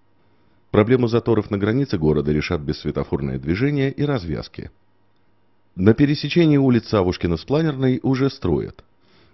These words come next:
Но появится ещё одна на перекрёстке Савушкина с Приморским шоссе.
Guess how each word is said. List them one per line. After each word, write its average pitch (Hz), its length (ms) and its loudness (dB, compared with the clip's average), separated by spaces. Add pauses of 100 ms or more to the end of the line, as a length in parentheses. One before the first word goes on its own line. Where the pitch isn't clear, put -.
Но 107 160 2
появится 160 460 2
ещё 90 280 0
одна 67 420 -4
на 73 140 -6
перекрёстке 82 540 -2
Савушкина 131 540 -2
с - 60 -16
Приморским 80 520 -2
шоссе. - 440 -10